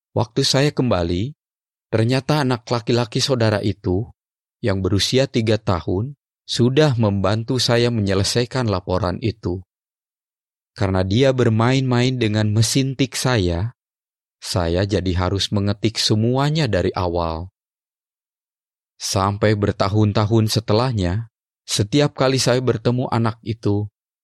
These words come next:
saya selalu menggoda dia. Pada tahun sembilan belas tujuh satu, saya kaget sekali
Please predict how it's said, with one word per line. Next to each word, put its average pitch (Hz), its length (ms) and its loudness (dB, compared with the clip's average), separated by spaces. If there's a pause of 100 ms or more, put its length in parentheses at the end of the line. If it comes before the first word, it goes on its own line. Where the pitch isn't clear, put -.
(180)
saya 92 320 0
selalu 117 480 2
menggoda 87 480 -2
dia. 82 400 -4 (2000)
Pada 95 240 0
tahun 143 320 2
sembilan 113 400 2
belas 131 240 0
tujuh 131 320 0
satu, 107 560 -2 (640)
saya 113 320 0
kaget 113 480 -2
sekali 139 360 -2